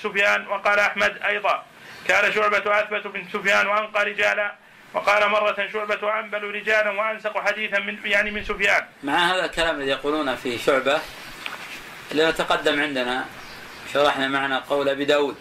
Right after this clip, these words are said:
Speaker 2: قول غيره: "اختلف شعبة وسفيان في خمسين حديثا، والقول فيها قول سفيان".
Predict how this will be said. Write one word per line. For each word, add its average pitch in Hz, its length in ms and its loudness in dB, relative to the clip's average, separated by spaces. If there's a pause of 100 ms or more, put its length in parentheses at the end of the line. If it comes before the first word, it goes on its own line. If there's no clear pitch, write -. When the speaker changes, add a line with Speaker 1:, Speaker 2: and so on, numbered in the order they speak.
(1160)
Speaker 2:
قول 202 220 6
غيره: 156 320 2
"اختلف 151 540 2
شعبة 135 440 0 (1080)
وسفيان 156 580 2
في 147 120 -4
خمسين 160 440 2
حديثا، 139 420 0 (2000)
والقول 165 460 2
فيها 170 260 2
قول 160 600 2
سفيان". 170 460 0